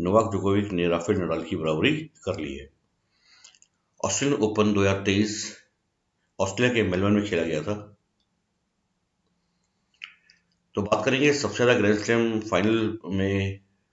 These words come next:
पुरुष सिंगल फाइनल किसने खेले हैं, तो नोवाक जोकोविक ने सबसे ज़्यादा पुरुष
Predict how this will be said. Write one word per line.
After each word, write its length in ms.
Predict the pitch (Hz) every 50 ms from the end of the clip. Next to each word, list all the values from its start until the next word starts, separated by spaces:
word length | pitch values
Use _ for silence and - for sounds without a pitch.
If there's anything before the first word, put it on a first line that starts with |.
| _ _
पुरुष 220 | - 104 107 -
सिंगल 220 | - 98 95 101 98
फाइनल 400 | - 95 87 92 98 98 98 98 - - - - _ _ _
किसने 280 | - 92 - - 110 107
खेले 220 | 104 90 85 90
हैं, 220 | 90 95 104 104
तो 120 | 101 104 104
नोवाक 440 | 92 87 85 90 95 107 110 - -
जोकोविक 400 | - 87 85 104 104 110 107 107 - -
ने 340 | 90 90 90 90 95 95 95 98 - - - _
सबसे 280 | - - - 101 101 -
ज़्यादा 300 | 127 113 104 92 104 101
पुरुष 360 | 98 - - 107 113 113 -